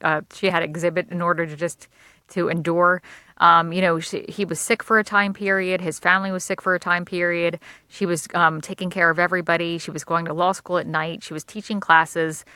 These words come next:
Um, she was, uh, you know, sort of extended, very thin, barely had any sleep. And, and he, um, you know, was not holding up his end of the bargain,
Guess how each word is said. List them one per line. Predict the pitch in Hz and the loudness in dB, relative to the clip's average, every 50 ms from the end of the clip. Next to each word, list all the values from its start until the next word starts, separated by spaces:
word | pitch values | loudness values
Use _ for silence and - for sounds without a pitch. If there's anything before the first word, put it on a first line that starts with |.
| - _ _ _ - | -20 _ _ _ 2
Um, | 170 170 165 160 160 - - | 4 4 4 4 0 -4 -8
she | 156 - - 185 | -8 -6 -4 -4
was, | 160 170 160 - - - - | -2 -4 -4 -6 -6 -4 -2
uh, | 165 151 151 - - - | 0 0 0 0 -2 -6
you | - | -8
know, | 170 170 151 | -8 -8 -8
sort | - - 202 190 185 | -6 -2 -2 0 0
of | 165 - | 0 -2
extended, | - - - 160 - - - - - 196 190 190 185 175 165 156 - - _ - | -6 -12 -12 -12 -12 -12 -8 -2 -2 0 0 2 0 0 -2 -2 -6 -8 _ -16
very | - 175 160 202 226 240 226 208 | -10 -2 4 4 4 4 4 0
thin, | - - 165 160 156 160 160 160 160 139 | -2 -4 -6 -6 -4 -4 -6 -6 -6 -2
barely | - 190 196 202 196 202 | 0 2 2 2 2 0
had | 190 180 165 | -4 -4 -4
any | 160 160 165 170 | -4 -4 -6 -8
sleep. | 160 - - - 165 160 160 - - | -10 -10 -10 -8 -8 -8 -8 -6 -4
And, | - 156 160 - - | -4 -4 -4 -4 -6
and | 165 165 165 | -6 -6 -6
he, | 175 185 180 170 170 165 160 - - | -6 -8 -8 -6 -8 -8 -8 -4 -2
um, | 156 160 156 160 160 160 151 - _ - - _ _ - | -2 0 -2 -2 -6 -8 -10 -12 _ -20 -20 _ _ -2
you | 220 226 | 2 4
know, | 220 196 | 4 4
was | 185 196 190 | 2 2 2
not | 220 214 226 | 2 2 4
holding | 214 240 226 196 196 190 | 4 4 2 2 2 -2
up | 185 - | -2 -2
his | - 196 175 180 | -2 -2 0 0
end | 180 175 175 | 0 -2 -2
of | 170 | -4
the | 180 165 | -2 2
bargain, | 165 170 170 170 160 160 160 151 151 - | 4 4 4 4 2 -2 -6 -6 -8 -10